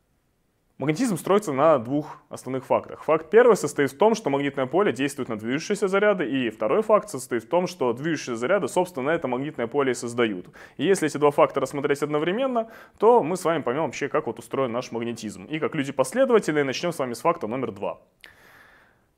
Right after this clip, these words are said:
Представим себе на секунду, что у нас с вами есть заряд Q, который двигается со скоростью V, и мы хотим с вами найти вот эту величину магнитного поля. Величину магнитного поля мы будем характеризовать с вами вектором индукции B.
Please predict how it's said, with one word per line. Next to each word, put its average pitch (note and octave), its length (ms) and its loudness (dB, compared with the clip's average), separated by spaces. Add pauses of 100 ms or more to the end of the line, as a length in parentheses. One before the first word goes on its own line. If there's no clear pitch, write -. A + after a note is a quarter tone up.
(180)
Представим B3 300 6
себе E3 120 4
на D#3+ 60 2
секунду, F#3 300 -2
что D#3 140 -4
у - 20 4
нас F3 80 2
с - 60 -4
вами D3 140 2
есть D3 140 2
заряд A#2 340 4 (500)
Q, C#3 360 -4
который C#3+ 280 0
двигается C#3 480 0
со B2 100 -6
скоростью C3 480 -4
V, A2 280 0 (480)
и D#3+ 100 -2
мы A#3 100 2
хотим G3+ 220 2
с - 60 -4
вами F3+ 160 2
найти E3 260 0
вот D#3+ 120 2
эту D3 140 -4
величину C#3 540 -4
магнитного C3+ 480 -2
поля. B2 440 -2 (360)
Величину D3+ 420 -4
магнитного D3 340 0
поля C3+ 220 2
мы B2 80 0
будем C#3 200 -2
характеризовать C#3+ 440 0
с - 80 -12
вами B2+ 340 0
вектором B2+ 400 0
индукции C3+ 500 -2
B. B2 360 2